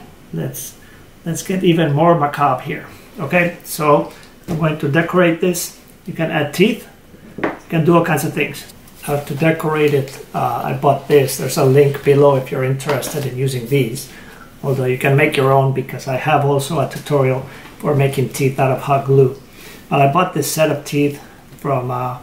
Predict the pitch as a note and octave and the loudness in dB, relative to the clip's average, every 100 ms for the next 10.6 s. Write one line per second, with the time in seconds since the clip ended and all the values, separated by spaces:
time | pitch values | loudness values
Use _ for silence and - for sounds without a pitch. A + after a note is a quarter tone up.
0 | - - - D#3+ D#3+ D#3 F#3 E3 D3+ C3 | -18 -20 -6 2 4 4 4 2 0 0
1 | C3 C#3+ C#3+ C#3+ F3 F3 G#3+ - - - | 0 0 0 0 4 6 6 0 -10 -20
2 | - D#3 C3+ D#3 D#3+ F3 C#3+ C#3 - - | -8 -4 2 2 4 2 0 -4 -14 -6
3 | E3 D#3+ - E3+ D#3 C#3+ D#3+ D3 D3 D3 | 0 0 0 -4 -2 -2 -2 -2 0 2
4 | D3 C#3+ C#3 D#3+ C#3+ C#3 C3+ C3 B2 B2+ | 2 2 0 -2 -2 -2 -6 -8 -8 -12
5 | A#2+ - - - D#3 C#3+ C#3+ C3 C#3 D#3 | -14 -20 -20 -8 -6 -2 0 0 2 2
6 | D#3+ G#3+ - - - - D3+ C3+ C#3+ D3+ | 4 2 0 -10 -20 -16 -10 -6 -2 -2
7 | C#3 D3+ D3 C#3+ C#3 C3 C#3 - C4+ - | -2 0 2 2 0 0 -2 -2 -6 -8
8 | - - - - - - - - - - | -14 -18 -20 -20 -20 -20 -20 -20 -20 -20
9 | - - - - - - - - - - | -20 -20 -20 -20 -20 -20 -20 -20 -20 -20
10 | - - - F3 D#3+ - | -20 -20 -6 0 0 -2